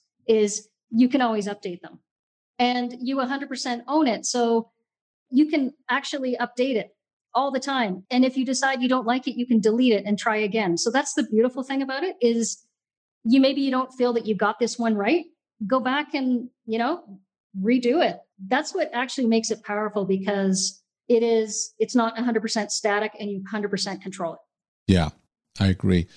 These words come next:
Speaker 2: The other thing in, when it comes to mindset that I think is really important, it's the same with any kind of content creation. It's certainly the same with this podcast, and that's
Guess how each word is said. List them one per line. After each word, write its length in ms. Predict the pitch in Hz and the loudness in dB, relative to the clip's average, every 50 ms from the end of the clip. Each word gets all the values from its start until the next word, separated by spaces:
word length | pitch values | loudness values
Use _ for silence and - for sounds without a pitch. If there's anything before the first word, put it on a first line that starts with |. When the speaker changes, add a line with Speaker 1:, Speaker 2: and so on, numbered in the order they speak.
| _ _ _ _ _ _ _ _ _ _ _ | _ _ _ _ _ _ _ _ _ _ _
Speaker 2:
The 220 | - 147 120 147 | -4 2 4 4
other 260 | 165 180 180 202 190 165 | 4 4 4 2 2 0
thing 420 | - - - 175 175 165 160 - | 0 -2 0 0 2 2 0 0
in, 200 | - - 147 143 | -2 -2 0 2
when 80 | 143 139 | 2 2
it 80 | 131 | 2
comes 180 | - 139 127 - | 4 2 2 4
to 100 | - 120 | 4 4
mindset 640 | 120 117 117 113 107 - - 120 107 98 87 - - | 4 6 6 4 2 2 2 2 2 2 0 -2 -2
that 100 | 117 110 | -2 0
I 20 | |
think 160 | 104 120 110 | 0 0 0
is 80 | 101 101 | 0 0
really 380 | 98 101 107 113 113 107 107 | 2 6 6 8 8 8 6
important, 500 | 104 101 - - 110 107 92 127 135 123 - | 6 4 4 4 2 2 4 4 2 0 0
it's 200 | - 127 - - | 0 -2 0 -2
the 140 | - - 135 | -2 -2 0
same 300 | - - 156 143 139 139 | 2 4 4 4 4 4
with 120 | 131 - - | 2 0 2
any 200 | - 117 120 139 | 4 6 6 6
kind 260 | 135 - 131 117 110 | 6 6 4 6 6
of 120 | 110 101 - | 4 4 2
content 480 | - - 120 113 104 - 113 107 82 | 0 2 2 4 4 4 4 2 2
creation. 400 | - - 113 107 104 - 135 117 | 2 2 4 4 4 4 4 4
It's 80 | 101 - | 4 4
certainly 240 | - 139 131 131 131 | 6 6 4 4 4
the 120 | 117 117 | 2 2
same 360 | 107 - - 117 107 104 104 | 2 4 4 6 6 6 6
with 240 | 98 107 104 - - | 6 4 4 2 2
this 160 | 113 107 101 | 2 2 2
podcast, 680 | - - - 165 170 - - - 107 82 92 - - - - | 2 0 0 0 0 0 -2 -6 -6 -6 -6 -10 -10 -10 -6
and 180 | 117 107 113 | -2 0 2
that's 320 | 120 123 120 104 - - | 2 2 0 0 -2 -6